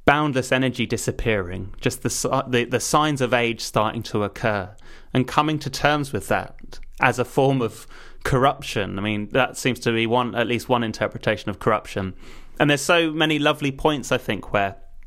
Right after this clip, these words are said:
you have, uh, uh, for example, you've got a point where he's kayaking and he gets himself into a bit of a mess, and he's in this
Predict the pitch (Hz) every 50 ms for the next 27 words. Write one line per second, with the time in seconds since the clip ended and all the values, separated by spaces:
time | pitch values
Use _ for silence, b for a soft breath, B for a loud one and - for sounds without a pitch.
0 | - - - - - - - - 127 123 120 107 - 117 110 113 113 - - -
1 | - B B B B B B B B B B B B - - - 135 127 117 113
2 | 110 107 107 101 - - - - - - - 127 139 135 131 127 - - - 135
3 | 127 123 - 131 120 123 120 113 - - 117 110 110 110 107 - - - 117 113
4 | 120 117 - - - - 127 127 123 - 123 107 110 110 104 101 - - - -
5 | 117 117 110 110 107 - - 107 101 98 98 92 - - 110 107 101 92 110 95
6 | - 113 - - - 101 98 - - 104 101 - - 107 104 101 - - 104 107
7 | 101 - 117 104 - - 107 98 101 104 98 98 95 - - - - 120 104 107
8 | 101 - 110 107 107 98 107 101 - - -